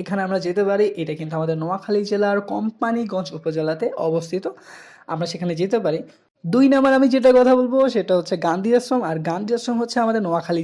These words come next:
জেলা মাইজিকো থেকে পঁচিশ কিলোমিটার দূরে সোনামুড়ি উপজেলাতে অবস্থিত, আমরা সেখানে যেতে পারি। সেটাও কিন্তু অনেক সুন্দর একটা জায়গা। তিন নাম্বার আমরা যেখানে যেতে পারি, সেটা হচ্ছে আমাদের নোয়াখালী ড্রিম ওয়ার্ল্ড পার্ক। এটা হচ্ছে নোয়াখালী জেলা ধর্মপুর গ্রামে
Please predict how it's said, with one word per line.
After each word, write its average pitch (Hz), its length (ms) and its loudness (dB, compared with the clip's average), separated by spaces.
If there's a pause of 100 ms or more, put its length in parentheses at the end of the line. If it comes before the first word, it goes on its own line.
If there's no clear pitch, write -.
(100)
জেলা 214 240 4 (180)
মাইজিকো 160 460 -6 (160)
থেকে 170 200 -2 (240)
পঁচিশ 269 300 -2 (120)
কিলোমিটার 165 440 0
দূরে 196 160 4 (140)
সোনামুড়ি 202 480 0
উপজেলাতে 156 420 -4 (260)
অবস্থিত, 165 440 -6 (480)
আমরা 220 180 -2
সেখানে 226 280 2
যেতে 175 200 0
পারি। 196 220 4
সেটাও 151 280 -4
কিন্তু 160 160 -4 (100)
অনেক 156 120 -6 (100)
সুন্দর 196 340 -2
একটা 180 220 -6
জায়গা। 190 200 -2 (460)
তিন 269 200 2
নাম্বার 285 240 4
আমরা 277 160 4
যেখানে 277 280 2
যেতে 269 200 2
পারি, 262 120 4 (100)
সেটা 185 220 -2
হচ্ছে 170 260 -4
আমাদের 165 260 -2
নোয়াখালী 190 400 -4 (100)
ড্রিম 208 220 -2 (140)
ওয়ার্ল্ড 156 320 0 (120)
পার্ক। 220 240 0 (160)
এটা 175 220 0
হচ্ছে 175 260 -6 (160)
নোয়াখালী 151 480 -4
জেলা 170 180 2 (140)
ধর্মপুর 220 460 0
গ্রামে 156 300 -4